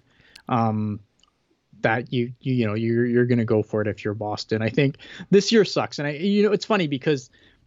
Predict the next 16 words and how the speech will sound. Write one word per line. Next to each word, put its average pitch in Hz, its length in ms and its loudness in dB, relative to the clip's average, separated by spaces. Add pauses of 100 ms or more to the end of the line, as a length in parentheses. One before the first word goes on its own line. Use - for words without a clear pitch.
(140)
I, 165 200 -2
I 180 160 0
looked 180 300 0
at 185 100 0
that 160 220 -12
when 151 160 -8
I 151 40 -6
was 139 100 -4
doing 175 180 -2
my 185 80 -2
bracket. 123 340 -8
I 120 40 -2
looked 139 240 -6
at 139 80 -6
that 123 180 -4
series 117 240 -4